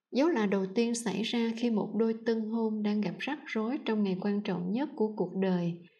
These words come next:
Giữa bữa tiệc, một điều thiết yếu là rượu đã bị thiếu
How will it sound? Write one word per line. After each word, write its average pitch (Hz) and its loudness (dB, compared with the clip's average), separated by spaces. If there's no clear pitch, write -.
Giữa 214 8
bữa 226 4
tiệc, 196 4
một 196 2
điều 196 4
thiết 294 0
yếu 247 0
là 208 2
rượu 180 0
đã 190 2
bị 196 4
thiếu 240 -2